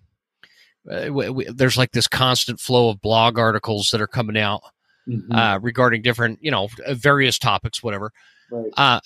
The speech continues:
Speaker 1: is there a way for me to sign up to just get your articles coming into my e-, e-, inbox? Because, like, there is a, there is a boatload of podcast material in, uh, just on your page.
Speaker 2: Yeah, I don't know that,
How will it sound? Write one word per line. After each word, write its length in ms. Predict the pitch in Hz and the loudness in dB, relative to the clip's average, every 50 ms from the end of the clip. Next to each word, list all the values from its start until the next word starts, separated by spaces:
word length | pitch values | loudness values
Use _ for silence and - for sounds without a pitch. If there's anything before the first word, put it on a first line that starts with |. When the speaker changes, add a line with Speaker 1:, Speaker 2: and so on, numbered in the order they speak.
| - - - | -8 -6 -2
Speaker 1:
is 180 | - 170 139 107 | 0 0 2 2
there 160 | 160 - 247 | 2 4 4
a 80 | 254 | 2
way 380 | 185 143 131 143 151 160 170 175 | 2 0 2 2 4 4 4 2
for 180 | - - 175 175 | 0 -2 -4 -2
me 160 | 165 156 143 | -2 -2 0
to 140 | 127 120 107 | 0 0 2
sign 480 | - - - - 139 147 151 147 143 | 2 2 2 2 2 2 2 2 2
up 180 | 139 139 127 - _ | 2 0 0 -4 _
to 140 | - 143 127 | -6 -6 -6
just 460 | 107 - - - 135 151 160 - - | -6 -6 -4 0 0 0 0 -2 -2
get 200 | - 143 139 98 | 0 -2 -2 -2
your 520 | 85 107 113 117 127 131 135 143 156 147 | -4 -8 -6 -4 -2 0 0 0 -2 -2
articles 680 | - 117 120 120 135 156 - - 185 185 185 - - - - | -2 -4 -4 -4 -4 -6 -6 -6 -6 -4 -2 -2 -2 -2 -2
coming 220 | - 160 156 160 | -4 -2 -2 -2
into 180 | 156 156 151 143 | -2 -4 -4 -4
my 140 | 131 127 117 | -4 -4 -4
e-, 220 | 87 110 123 - _ - | -4 -6 -8 -8 _ -18
e-, 80 | 101 _ _ _ _ _ - | -20 _ _ _ _ _ -4
inbox? 680 | 131 143 151 147 175 196 214 - - - - - - - _ _ _ _ _ _ _ | -4 -2 0 2 2 0 0 -2 -4 -4 -4 -6 -8 -12 _ _ _ _ _ _ _
Because, 280 | - 160 - 175 165 135 | -6 0 2 2 2 4
like, 200 | 165 170 156 - | 2 2 2 2
there 180 | 180 196 247 247 | 0 0 2 2
is 160 | 208 151 135 | 0 2 2
a, 160 | 143 127 113 101 101 117 _ _ - - - - - _ _ _ _ _ _ | 2 2 0 -2 -8 _ _ _ -20 -20 -20 -20 -20 _ _ _ _ _ _
there 220 | - 175 202 220 | 0 2 2 4
is 180 | - 180 156 131 | 4 4 6 6
a 80 | 139 107 101 _ _ | 4 2 0 _ _
boatload 600 | - 147 165 202 214 196 139 143 135 127 127 120 | 4 6 6 6 4 0 0 0 2 2 2 0
of 440 | - - 120 117 110 101 95 92 - _ _ - | -2 -4 -4 -4 -4 -6 -8 -14 -20 _ _ -6
podcast 760 | - - 127 156 196 185 - - - 131 107 98 101 - - | -2 0 0 0 0 -2 -4 -4 -2 0 0 0 0 -2 -4
material 640 | 107 101 - - - 117 104 98 92 90 90 85 - _ _ | -6 -10 -8 -8 -6 -6 -6 -6 -8 -8 -10 -12 -14 _ _
in, 400 | - 131 120 113 107 98 90 98 _ | -10 -8 -8 -8 -10 -12 -16 -18 _
uh, 80 | - 123 | -18 -12
just 260 | 120 - 151 160 - | -8 -8 -6 -4 -2
on 140 | 175 143 110 | -2 -2 -2
your 220 | 98 98 147 208 | -2 -2 -2 -2
page. 540 | 208 - - 98 76 67 62 - - - - _ _ _ _ _ _ _ _ _ _ _ - - _ _ _ | -2 -2 -2 -2 -2 -4 -8 -12 -12 -12 -14 _ _ _ _ _ _ _ _ _ _ _ -20 -20 _ _ _
Speaker 2:
Yeah, 240 | - 123 131 147 156 | 2 4 6 6 6
I 40 | 160 | 6
don't 240 | 202 226 247 202 165 | 6 4 4 4 4
know 340 | 160 185 208 202 185 156 | 6 6 6 4 2 0
that, 140 | 147 156 147 | 0 -4 -8